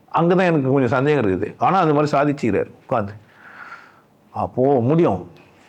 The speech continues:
அப்போ நம்மளே போய் என்ன பண்ணா? நம்ம எப்படி தூங்க போறோமோ, அது மாதிரி என்ன பண்ணா? ஆ, முடிச்சுன்னு போறதுக்கு தெளிவாகி எல்லாம் பண்ணி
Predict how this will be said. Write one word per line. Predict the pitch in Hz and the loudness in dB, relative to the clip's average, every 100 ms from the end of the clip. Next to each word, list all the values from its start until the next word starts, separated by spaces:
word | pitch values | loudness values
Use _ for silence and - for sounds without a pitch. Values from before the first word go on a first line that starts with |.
| - _ _ - | -20 _ _ -4
அப்போ | 98 107 | -4 -2
நம்மளே | 117 123 156 | -2 0 0
போய் | 143 143 | 0 0
என்ன | 143 | 0
பண்ணா? | 123 101 90 78 - - - - - - | -2 -2 -4 -6 -10 -18 -20 -20 -20 -6
நம்ம | 127 170 | 0 2
எப்படி | 208 226 | 2 2
தூங்க | 233 240 | 2 2
போறோமோ, | 196 | 2
அது | 202 | 2
மாதிரி | 208 202 | 2 2
என்ன | 208 220 | 2 2
பண்ணா? | 185 156 135 104 - - - - - _ _ _ _ | 2 2 0 0 -6 -12 -20 -20 -20 _ _ _ _
ஆ, | 101 107 98 92 90 107 - 156 | -2 -2 -2 -4 -6 -12 -6 -2
முடிச்சுன்னு | 180 202 165 | 0 0 2
போறதுக்கு | 156 131 156 | 2 2 2
தெளிவாகி | 151 135 139 127 127 196 180 | 2 2 2 2 2 0 -2
எல்லாம் | 147 127 123 | 0 0 0
பண்ணி | 120 110 156 | -2 -4 -6